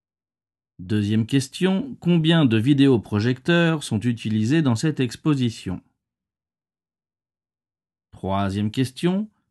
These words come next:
Comment s'appelle ce lieu ? Moikai news o kikimashou.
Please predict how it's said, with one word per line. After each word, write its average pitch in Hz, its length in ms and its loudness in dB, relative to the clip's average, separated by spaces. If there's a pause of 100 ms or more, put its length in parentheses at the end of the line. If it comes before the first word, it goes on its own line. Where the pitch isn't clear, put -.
(140)
Comment 120 360 4
s'appelle 180 500 0
ce 165 160 -4
lieu ? 92 380 -2 (2000)
Moikai 143 540 2
news 135 380 4
o 208 160 2
kikimashou. 90 880 -2